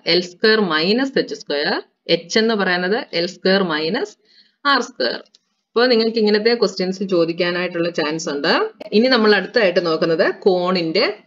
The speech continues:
total surface area എന്താണെന്നുള്ളതാണ്. അപ്പൊ നേരത്തെ നമ്മള് കോണിന്റെ curved surface area ആണ് കണ്ടുപിടിച്ചത് പൈ ആർ എൽ.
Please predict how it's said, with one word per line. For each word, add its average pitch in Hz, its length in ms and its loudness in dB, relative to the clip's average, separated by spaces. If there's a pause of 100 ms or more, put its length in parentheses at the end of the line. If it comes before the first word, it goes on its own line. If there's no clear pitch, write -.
(500)
total 254 320 4
surface 185 480 0
area 170 280 4
എന്താണെന്നുള്ളതാണ്. 160 960 0 (880)
അപ്പൊ 277 120 -2
നേരത്തെ 247 400 2
നമ്മള് 240 400 2
കോണിന്റെ 208 600 2
curved 190 280 2
surface 202 440 0
area 185 260 4
ആണ് 180 160 0
കണ്ടുപിടിച്ചത് 175 680 -2 (120)
പൈ 175 240 2
ആർ 139 320 0
എൽ. 330 220 0